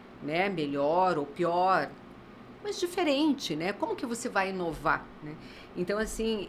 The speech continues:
eu, nossa, eu sinto um orgulho muito, muito, muito grande, Thaís,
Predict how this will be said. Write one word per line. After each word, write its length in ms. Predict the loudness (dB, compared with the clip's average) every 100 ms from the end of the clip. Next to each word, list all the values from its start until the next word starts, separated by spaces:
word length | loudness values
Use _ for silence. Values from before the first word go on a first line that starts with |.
| -2
eu, 320 | 2 4 2 -4 -14 -18 -10
nossa, 320 | -2 0 0 -4
eu 40 |
sinto 340 | -2 -2 0
um 40 | -2
orgulho 360 | 0 -2 -2
muito, 640 | -2 -2 2 4 2 2 0
muito, 320 | 0 0 0
muito 320 | 0 0 0
grande, 380 | 0 0 0 -2
Thaís, 520 | -2 -2 0 -2 -8